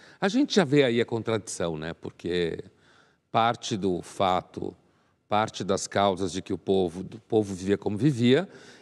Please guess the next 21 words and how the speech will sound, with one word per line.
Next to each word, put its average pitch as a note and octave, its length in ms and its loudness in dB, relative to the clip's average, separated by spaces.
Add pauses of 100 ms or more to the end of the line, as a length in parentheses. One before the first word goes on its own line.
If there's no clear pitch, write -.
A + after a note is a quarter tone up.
é A2 80 -2
que A#2+ 80 0
eles A#2+ 140 2
eram A2+ 160 4
muito A2+ 240 -4
pobres A#2 680 0 (120)
e - 40 -8
muito A#3 220 -4
ignorantes. - 680 -2 (280)
Mas C3+ 160 -2
quando G#3 160 2
você G3+ 140 2
abraça A2 380 0
uma D#3 100 2
causa, A2 400 0
você E3+ 140 -4
sempre A2+ 240 -8
fica - 120 -10
meio A2 160 -2
tonto, - 460 -2
né? - 80 -14